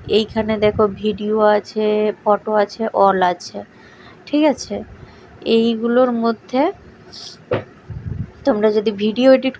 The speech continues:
করতে চাও তাহলে ভিডিওতে ক্লিক করবে, আর, উম, যদি মনে করো যে আমরা ফটোতে করব তো তোমরা ফটোতে ক্লিক করবে। তো চলো তোমরা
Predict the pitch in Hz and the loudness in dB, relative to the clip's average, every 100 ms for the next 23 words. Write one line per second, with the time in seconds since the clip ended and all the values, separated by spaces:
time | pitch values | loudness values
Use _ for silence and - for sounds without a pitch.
0 | 269 262 - 262 262 262 262 247 233 214 | -2 0 0 2 4 2 2 0 0 0
1 | 226 247 262 262 262 247 247 - 254 247 | -4 2 0 2 -4 -4 -6 -2 -2 0
2 | 254 294 - - - - - 202 196 208 | -2 -2 -10 -18 -20 -20 -4 -4 -4 -10
3 | 190 185 185 185 190 - 190 208 208 240 | -8 -6 -6 -6 -8 -10 0 0 2 -2
4 | 254 254 254 - 247 254 247 254 - - | 0 0 -2 -2 -2 0 -2 -4 -14 -20
5 | - 226 240 240 233 240 233 - 269 311 | -18 -2 2 2 2 0 0 0 0 2
6 | 311 302 - 247 214 240 - - - - | 0 -2 0 -2 -2 -6 -6 -16 -20 -20
7 | - - - - - - - 226 226 220 | -20 -20 -20 -20 -20 -16 0 2 2 2
8 | 220 - - 220 233 349 427 - 254 202 | -2 -4 -12 -4 2 2 2 -2 -2 -2
9 | 196 185 190 185 190 190 208 233 226 226 | -2 -6 -4 -6 -2 -4 -4 -6 0 2
10 | 214 294 - - - - - 214 226 | 2 -2 -6 -20 -20 -10 -6 0 0